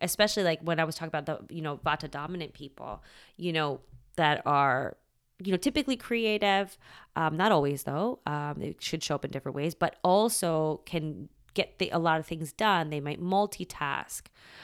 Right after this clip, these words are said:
You know, something that you might benefit from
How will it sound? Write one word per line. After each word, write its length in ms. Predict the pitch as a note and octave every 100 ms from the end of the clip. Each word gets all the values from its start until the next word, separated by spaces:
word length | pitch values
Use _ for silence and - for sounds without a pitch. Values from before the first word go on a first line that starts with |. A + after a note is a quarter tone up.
| - -
You 160 | F#3
know, 320 | F#3+ E3 D#3+ -
something 800 | - G3+ G3+ G#3 - F3 E3+ E3+ D#3+
that 420 | E3+ D#3+ D#3 - _ -
you 200 | E3+ F3+
might 220 | F3 -
benefit 440 | D#3 G#3+ - F3
from 360 | - D3+ D3+